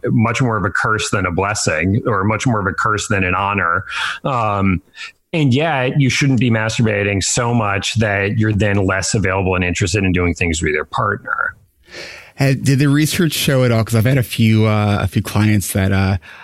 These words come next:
Speaker 2: um, had shared this with me, that sometimes when they are, uh, procrastinating to do something, that they, they have said that masturbation helps them sort of activate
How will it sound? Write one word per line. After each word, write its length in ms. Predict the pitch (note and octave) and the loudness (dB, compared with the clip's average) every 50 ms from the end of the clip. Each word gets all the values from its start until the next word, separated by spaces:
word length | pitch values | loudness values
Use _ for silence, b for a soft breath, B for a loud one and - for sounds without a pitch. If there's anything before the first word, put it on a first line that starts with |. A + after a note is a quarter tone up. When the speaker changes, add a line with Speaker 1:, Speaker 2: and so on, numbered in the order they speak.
| B B - | B B -2
Speaker 2:
um, 640 | G#2 G#2 G#2 G2+ G2 F#2+ F#2+ F#2+ F2+ G2+ F#2+ G#2 - - | 0 0 2 2 2 2 2 2 2 2 0 -2 -4 -4
had 320 | F#2 A2 A#2 G#2 F#2+ - _ | -2 0 0 0 0 -4 _
shared 300 | - - - A#2 G#2+ G#2 | -10 -4 0 0 2 2
this 120 | G#2+ G2 - | 2 2 0
with 120 | G2+ F#2 | 0 2
me, 120 | A2 G#2 G2+ | 2 2 2
that 320 | F#2+ G2 F#2+ G2 - - B B B B B B B B B _ _ _ _ _ _ _ _ _ _ _ | 4 2 2 2 0 -4 B B B B B B B B B _ _ _ _ _ _ _ _ _ _ _
sometimes 500 | - - - C3 A#2+ - D3 C3+ B2 A2 | -10 0 2 2 2 4 2 2 2 4
when 120 | A2+ A#2 | 4 4
they 100 | A2+ A2+ | 4 4
are, 140 | A2 G#2+ G2+ - - - | 4 2 2 0 -2 0
uh, 220 | G#2 G#2 G2 G2 F#2+ F#2+ E2 - - - | 0 2 2 2 0 -2 -4 -6 -8 -2
procrastinating 640 | - A2 - - A#2 A2+ A2 - - A2+ A2 G#2 G#2+ G2+ | -2 0 0 0 0 0 0 0 2 2 4 4 2 2
to 100 | - G2+ | 2 2
do 120 | G#2 A2 | 2 2
something, 460 | G2+ - G#2 F#2+ - A2+ G#2+ G2+ G2+ | 2 4 2 2 4 4 4 4 4
that 260 | G2+ G2+ G#2 F#2 - B B B B B B B B B | 4 4 2 2 0 B B B B B B B B B
they, 220 | - A2+ A#2 - - | 0 0 0 0 -2
they 160 | - A2+ A2 G#2+ | 0 2 4 4
have 100 | G#2+ G2 | 4 4
said 160 | - A#2+ G#2+ | 2 2 2
that 140 | A2 G2+ - | 2 0 2
masturbation 1000 | - G#2 A2 A2+ A#2+ A#2+ - - A#2 G#2 A2 G#2+ G#2 - - A2+ A2 A2 G#2+ G2 - | 2 2 2 2 0 -2 0 0 2 2 4 4 2 2 2 4 4 4 2 2 0
helps 540 | - G2 - - A2+ G#2+ F#2+ F#2+ - - - | -4 -6 -2 0 0 0 0 0 -4 -6 -2
them 460 | - A#2+ G#2+ G#2+ G#2+ G#2+ G2+ G#2+ F#2 - | 0 2 2 4 4 4 4 2 0 -2
sort 160 | - - G2 | -2 -2 0
of 80 | G#2+ F#2 - _ - | 0 0 -2 _ -4
activate 640 | D#2+ G2+ G#2 - - B2+ A2+ A#2 C3 C3+ C3 - | -4 -4 -4 -2 -2 0 0 2 2 0 0 -2